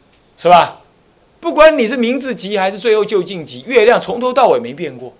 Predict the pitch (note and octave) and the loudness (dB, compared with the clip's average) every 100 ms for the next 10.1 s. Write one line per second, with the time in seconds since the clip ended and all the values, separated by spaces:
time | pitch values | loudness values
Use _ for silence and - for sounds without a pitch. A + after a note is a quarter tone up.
0 | _ _ _ _ _ _ _ _ - F3+ | _ _ _ _ _ _ _ _ -14 -8
1 | G#3+ F3 D#3 B2+ G2+ _ _ _ - G#3+ | -8 -8 -12 -14 -18 _ _ _ -12 -10
2 | G3 D#3+ G#3 E3 C#3 - C#3+ A#2+ G#2 _ | -10 -8 -6 -6 -8 -12 -12 -12 -16 _
3 | _ F3 F#3+ G3 F3+ D#3 - _ _ _ | _ -14 -12 -8 -8 -10 -14 _ _ _
4 | _ _ _ _ _ _ _ _ _ _ | _ _ _ _ _ _ _ _ _ _
5 | _ _ _ _ - C3 D3+ F#3 - D3+ | _ _ _ _ -20 -16 -8 -6 -6 -8
6 | G#2+ - A#2 - _ _ _ - B2+ G2 | -10 -14 -18 -20 _ _ _ -12 -12 -12
7 | G#2+ E2+ _ _ _ _ _ _ _ - | -18 -20 _ _ _ _ _ _ _ -6
8 | A#3+ A#3+ D#4+ D4+ A#3 A#3+ G#3 G3 G#3 A#3 | -4 -2 0 2 0 -2 -2 -2 0 -2
9 | F3+ D3 E3 E3 - G2+ C3+ B2 A2 F#2 | -4 -6 -6 -8 -8 -8 -8 -12 -12 -18